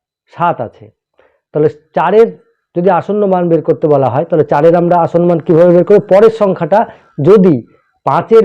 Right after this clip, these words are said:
বেশি হয়, তাহলে সেই সংখ্যাটি এক যোগ হয়ে যাবে। তাহলে চারের পরে সাত আছে, তাহলে আমরা কী করব? চারকে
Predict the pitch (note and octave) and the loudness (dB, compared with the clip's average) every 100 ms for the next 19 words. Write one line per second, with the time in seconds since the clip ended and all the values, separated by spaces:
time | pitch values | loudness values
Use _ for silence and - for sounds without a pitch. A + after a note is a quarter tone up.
0 | E3+ F#3+ F#3+ G3+ A#2 G#2 _ _ _ _ | 2 0 0 -6 -6 -14 _ _ _ _
1 | D3+ D3+ F#3+ G3 - E3+ D#3+ D#3 C#3+ C#3+ | -4 0 0 0 0 -2 -2 -4 -4 -2
2 | E3+ G#3+ - _ _ D#3+ D#3+ F3 B2+ D3 | -2 -4 -8 _ _ -4 -2 -2 0 2
3 | B2 A2+ G2+ G2+ G#2+ _ _ _ _ _ | 2 -4 -10 -16 -20 _ _ _ _ _
4 | _ _ _ - C#3 C3+ E3+ F#3+ G3 - | _ _ _ -4 -2 0 0 0 0 -2
5 | F3+ F3 - F#3 G3+ E3+ E3 F#3+ _ _ | 0 0 -2 -4 -2 -2 -4 -6 _ _
6 | - D#3+ F3 F3+ E3 F3 G#3+ G#3+ - D#3 | -4 0 0 0 0 0 0 0 -2 -2
7 | D3+ A3 | 0 0